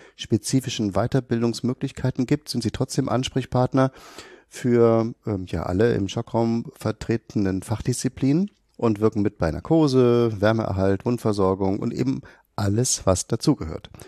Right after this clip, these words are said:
Und er schreibt, dass der Podcast ihm unheimlich geholfen hat, diese Unsicherheiten,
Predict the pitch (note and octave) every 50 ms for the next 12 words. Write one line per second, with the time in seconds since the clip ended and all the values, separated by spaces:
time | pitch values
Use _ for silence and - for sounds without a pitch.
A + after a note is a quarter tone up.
0 | - - - - - - - - _ _ _ _ - A2 G#2 G#2 G#2 G2+ G2+ -
1 | - - - - - A#2+ G#2 - - - G2+ G#2 A#2 - - - - - - G#2
2 | F#2+ - - - - F#2 F2+ F2 - - F3+ - - - - E2 E2+ - - -
3 | - - _ - - G#2 G2+ G2 G2+ G#2 - - C3 C#3+ C#3+ C#3 D3 C#3 - -
4 | G2+ A2 B2 B2 - G#2+ F#2 G2+ - - G#2 F#2+ G2+ G2+ - A#2 C#3 E3 G3 F#3+
5 | F#3+ D3+ - G#2 E2 D2+ D#2+ F2 F2 E2+ - - B2 B2+ E3 F3+